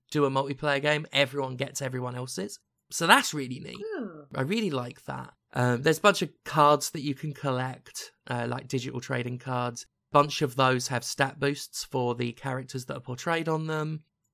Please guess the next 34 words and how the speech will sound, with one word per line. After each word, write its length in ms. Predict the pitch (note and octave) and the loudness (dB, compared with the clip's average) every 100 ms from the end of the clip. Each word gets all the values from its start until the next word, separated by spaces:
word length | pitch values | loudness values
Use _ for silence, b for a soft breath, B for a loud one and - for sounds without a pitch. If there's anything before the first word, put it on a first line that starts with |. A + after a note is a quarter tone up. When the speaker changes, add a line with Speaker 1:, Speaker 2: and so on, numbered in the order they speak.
| _ - | _ -2
Speaker 1:
If 200 | D3+ E3+ | 0 4
you 100 | D3 | 4
win 180 | E3+ F3 | 6 8
a 80 | |
multiplayer, 640 | D#3 D#3+ C3+ B2+ C3+ C3 B2 | 10 8 6 2 4 6 4
you 140 | B2+ | 0
get 180 | C3 C3 | 0 -2
first 360 | - C#3 B2+ - | -2 -2 -4 -8
pick 400 | C#3+ C3 - - | -10 -10 -14 -8
of 180 | C3 A#2 | -4 -4
four 320 | - C3+ B2 | -6 -6 -6
of 80 | B2 | -8
the 40 | |
cards. 520 | B2+ C3+ C3 B2+ - - _ - | -10 -10 -10 -10 -14 -18 _ -12
So 140 | - C#3 | -4 -4
that's, 260 | B2 - | -4 -6
uh, 300 | B2+ B2+ B2+ B2+ | -4 -4 -4 -6
the 100 | - | -4
incentive 460 | D#3+ - C3+ C3 B2 | -4 -4 -8 -8 -12
to 100 | - | -10
win 280 | B2 B2 B2+ | -6 -4 -4
there. 240 | C3 C3 - _ _ | -4 -6 -8 _ _
I, 80 | D#3+ - | -4 2
I 80 | E3+ | 2
just 240 | G#3 - | 2 -2
fucking 320 | - B2+ A#2+ | -4 -6 -8
love 200 | A2+ A#2 | -8 -8
it. 200 | B2 B2+ - | -8 -10 -4
It 200 | D3 D3 | -2 -2
looks 320 | D#3+ - - | -2 -4 -8
great. 400 | - C3 B2+ C3 - | -6 -4 -4 -6 -10
It 180 | C#3+ - | -12 -8
sounds 340 | D3+ C#3 C#3 | -8 -8 -10
great. 380 | - C3 B2+ | -10 -6 -6